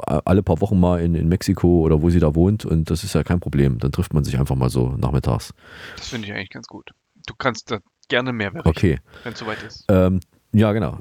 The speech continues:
Speaker 1: Thomas Gottschalk hat mich angerufen und gefragt, ob ich eine neue Baggerwette hätte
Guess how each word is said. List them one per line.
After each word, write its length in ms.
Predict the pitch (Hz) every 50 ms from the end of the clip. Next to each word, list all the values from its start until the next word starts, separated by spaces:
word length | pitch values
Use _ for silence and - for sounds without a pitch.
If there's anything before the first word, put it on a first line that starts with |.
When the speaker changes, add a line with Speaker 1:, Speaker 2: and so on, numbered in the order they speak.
| - -
Speaker 1:
Thomas 260 | - - 120 127 113 -
Gottschalk 320 | 135 - - 117 87 78
hat 100 | 87 -
mich 180 | 69 76 - -
angerufen 460 | 85 90 87 85 92 98 107 123 104
und 160 | - 101 95
gefragt, 440 | 95 90 - - 87 92 - - -
ob 100 | - 85
ich 100 | 90 87
eine 100 | 98 87
neue 220 | 87 90 90 90 85
Baggerwette 720 | - - 110 - 110 82 69 78 73 - 82 78 80 - -
hätte 540 | - 76 87 95 - - 117 113 120 143 143